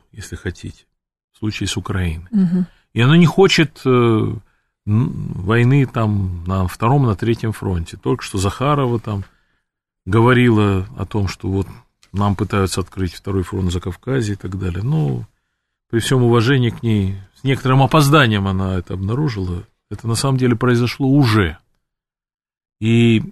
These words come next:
Speaker 1: э, в своё время мы были недостаточно внимательны к тому, чтобы не допустить в двадцатом году войны, э, в Карабахе,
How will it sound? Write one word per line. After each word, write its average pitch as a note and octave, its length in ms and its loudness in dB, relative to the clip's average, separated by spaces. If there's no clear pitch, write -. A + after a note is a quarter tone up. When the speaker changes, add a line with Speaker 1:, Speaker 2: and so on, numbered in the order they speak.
Speaker 1:
э, G#2+ 340 -8
в - 60 -10
своё D#3+ 260 2
время C3 360 2
мы B2 180 2
были A2 260 0
недостаточно A2 720 -2
внимательны G#2 600 0
к - 60 -20
тому, A2+ 220 -4
чтобы G2+ 300 -8
не G#2 100 0
допустить A#2+ 640 -6
в F#2+ 40 -20
двадцатом G2+ 500 -12
году C3 340 -6
войны, A2+ 600 2
э, F#2+ 140 -2
в - 80 -14
Карабахе, A2+ 680 -2